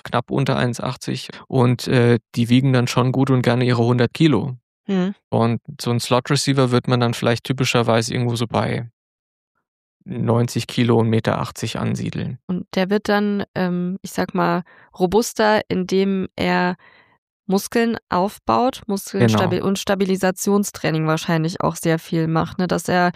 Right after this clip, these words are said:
Speaker 2: wenn er irgendwie von der Seite dann vom, ge-, getroffen wird, sag ich jetzt mal so, dass, ähm, er das A halten kann und B auch noch mal relativ schnell in seine ursprüngliche Laufform zurückfinden kann.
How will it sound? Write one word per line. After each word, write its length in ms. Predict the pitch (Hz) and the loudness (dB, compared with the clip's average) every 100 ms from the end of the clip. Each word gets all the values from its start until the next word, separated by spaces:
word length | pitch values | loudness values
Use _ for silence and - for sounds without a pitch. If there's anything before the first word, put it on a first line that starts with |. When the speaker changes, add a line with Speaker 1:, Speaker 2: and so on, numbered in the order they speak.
| - - - | -6 -16 -2
Speaker 2:
wenn 160 | 180 | 2
er 200 | 185 175 | 2 2
irgendwie 420 | 175 180 - 185 | 2 0 0 0
von 160 | 180 185 | 2 2
der 100 | 170 | 2
Seite 300 | 175 180 196 | 2 2 2
dann 280 | 180 175 175 | 2 2 0
vom, 300 | - 180 - - | -2 -2 -4 -4
ge-, 140 | 185 - | -4 -2
getroffen 400 | - 196 - 240 | 0 0 2 2
wird, 120 | 240 | 2
sag 140 | 233 | 0
ich 140 | 240 240 | 0 -2
jetzt 160 | 233 | -2
mal 140 | 233 220 | 0 4
so, 180 | 226 233 - - - | 4 2 -4 -14 -4
dass, 300 | - 196 - - | -2 -2 -4 -2
ähm, 400 | 175 180 180 175 - | 0 2 2 0 -2
er 120 | - | 0
das 220 | 180 180 - | 0 0 2
A 180 | 180 | 2
halten 320 | 180 190 240 254 | 4 2 0 0
kann 180 | 247 | 2
und 140 | 220 190 | 2 2
B 140 | 214 | 2
auch 120 | 196 | 2
noch 160 | 202 196 | 0 0
mal 100 | 202 | 0
relativ 360 | 185 190 190 - | 2 0 -2 -2
schnell 300 | 202 196 - | 0 2 2
in 100 | 185 | 2
seine 240 | 180 185 | 2 2
ursprüngliche 500 | 202 - 196 185 - | -2 0 0 0 0
Laufform 1000 | 180 190 190 - _ - - 170 170 170 - | 2 2 0 -12 _ -8 0 2 2 -2 -2
zurückfinden 680 | 185 180 - 160 160 156 | 0 0 0 -2 -2 -2
kann. 280 | 151 - 151 | -2 -4 -4